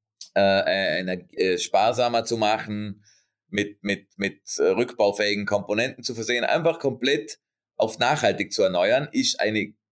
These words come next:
gutes Investment, wird gut bezahlt, kriegt gute Renditen und diese Wertsteigerungen sind enorm, die dort entstehen. Darum wird dort auch viel passieren jetzt, weil dort wird das Geld hingehen.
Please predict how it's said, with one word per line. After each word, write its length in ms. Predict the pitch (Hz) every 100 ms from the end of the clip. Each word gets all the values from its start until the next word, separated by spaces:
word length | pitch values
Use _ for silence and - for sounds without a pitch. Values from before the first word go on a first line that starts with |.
| -
gutes 340 | 170 170 139
Investment, 600 | 131 123 131 - 80 -
wird 180 | 135 143
gut 220 | 147 147
bezahlt, 500 | 151 131 110 123 -
kriegt 220 | - 147
gute 280 | 139 139 131
Renditen 600 | 127 107 113 107 117 117
und 240 | 92 104 139
diese 220 | 135 101
Wertsteigerungen 720 | 110 117 104 104 107 101 101
sind 180 | 110 104
enorm, 400 | 87 98 107 101
die 80 | 82
dort 220 | 76 73
entstehen. 500 | 73 - 87 117 139
Darum 320 | 92 101 107
wird 220 | 107 110
dort 260 | 95 113 -
auch 220 | - 98 -
viel 180 | 113 107
passieren 520 | 90 - - 131 92
jetzt, 300 | 76 - -
weil 80 | 85
dort 200 | 107 -
wird 100 | 98
das 140 | -
Geld 240 | 80 95
hingehen. 420 | - 65 - 50